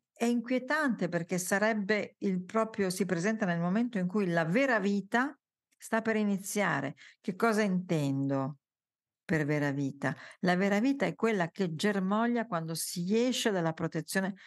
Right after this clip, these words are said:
familiare, quella in cui il legame con gli altri, che non sono, diciamo, i, i familiari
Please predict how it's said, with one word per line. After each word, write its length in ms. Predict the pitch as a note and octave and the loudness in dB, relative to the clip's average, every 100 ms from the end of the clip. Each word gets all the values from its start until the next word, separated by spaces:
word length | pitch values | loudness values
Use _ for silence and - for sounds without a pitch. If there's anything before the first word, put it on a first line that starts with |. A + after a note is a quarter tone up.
| - | -20
familiare, 960 | - - F3+ E3 D#3 D3+ D3 - - - _ _ _ _ _ _ _ _ _ _ _ _ | -8 0 2 2 2 0 -2 -4 -6 -10 _ _ _ _ _ _ _ _ _ _ _ _
quella 280 | - A#3+ A3 | 0 2 4
in 140 | G3 | 0
cui 280 | F#3 A#3+ A3+ | 0 0 2
il 180 | F#3+ F#3 | 2 2
legame 580 | F#3+ F3+ F#3 A3 G#3 G3 | 2 0 2 2 2 0
con 200 | F#3+ E3+ | 0 -2
gli 160 | D#3+ | 0
altri, 520 | E3 E3 E3+ F3 G3+ G#3 | 2 2 0 -2 -6 -6
che 120 | D#3+ | -4
non 140 | C#3+ | -4
sono, 460 | C#3 F#3+ F3 D#3+ D#3 - - - _ _ _ _ _ | -4 -2 0 0 -4 -12 -20 -20 _ _ _ _ _
diciamo, 640 | - D3+ D3+ C#3 B2+ - - _ _ _ | -6 -4 -2 -2 -2 -6 -16 _ _ _
i, 500 | - - - - - - | -20 -18 -16 -16 -16 -14
i 100 | - | -8
familiari 840 | - C#3+ C#3+ E3+ D#3 C#3+ D#3+ | -4 -2 0 0 0 0 -2